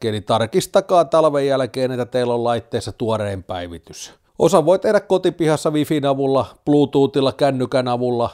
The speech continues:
tai sitten ihan helpoja perinteisiä, yleensä nopein tapa on se, että tallentaa päivityksen netistä muistikortille ja tökkää muistikortin koneeseen. Eli hoitakaa se päivitys kanssa. Ja sitten totta kai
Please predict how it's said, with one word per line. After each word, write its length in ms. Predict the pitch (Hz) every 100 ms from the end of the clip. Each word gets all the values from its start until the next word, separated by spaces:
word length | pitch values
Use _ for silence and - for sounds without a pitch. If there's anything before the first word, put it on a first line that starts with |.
| - _ -
tai 180 | 160
sitten 280 | 127 120 196
ihan 260 | 185 175 156 165 143
helpoja 420 | 170 156 160 151
perinteisiä, 640 | 135 151 147 131 139 131 143
yleensä 260 | 147 123
nopein 460 | 139 135 131 131 113
tapa 300 | 123 120 127
on 100 | 113
se, 120 | 123
että 140 | 120
tallentaa 560 | 107 123 120 117 104 117
päivityksen 640 | - 117 110 107 104 110 110
netistä 400 | 107 110 - 110
muistikortille 800 | 107 - 98 107 104 - 101 101
ja 80 | 101
tökkää 380 | 107 - 107
muistikortin 800 | 101 104 - 92 98 90 92 87
koneeseen. 640 | - 82 82 78 - - - _ _ _ _ - -
Eli 160 | 107 107
hoitakaa 520 | 107 101 139 - 196
se 100 | 175
päivitys 640 | - 139 120 107 92 -
kanssa. 560 | - 80 73 - - - _ _ _
Ja 80 | -
sitten 460 | 233 247 - 233 208 _ _ _
totta 360 | 208 196 - 165
kai 380 | 139 113 87